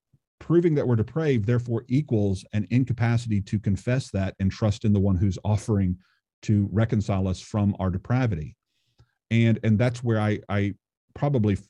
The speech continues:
focus most of my attention on that point, because it is the least, it is the, the least supported biblically of all of the doctrines that they hold to.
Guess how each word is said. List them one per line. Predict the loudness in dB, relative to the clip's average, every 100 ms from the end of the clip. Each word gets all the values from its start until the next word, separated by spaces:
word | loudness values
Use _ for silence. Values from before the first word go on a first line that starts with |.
| -2
focus | 0 0 -2 0
most | 2 2 0
of | -4 -2
my | -2
attention | -2 0 0 0 -2 -4
on | -2 0 0
that | -2 -4
point, | -2 0 0 -2
because | -6 -2 -2 -2
it | 0
is | 0 0
the | -2
least, | 0 4 4 2 -4 _ -16 -16 _ _ _ _ _ _ _ -2
it | 0
is | 2
the, | 0 -2 -2
the | -2 0 -2 -4
least | 0 2 2 -2
supported | -4 0 0 2
biblically | 2 2 0 -6 -12 -12 -6
of | -4
all | 4 6 8
of | 8 6
the |
doctrines | 4 2 2 0 -2 -2
that | -4
they |
hold | -2 2 2 0
to. | -4 -8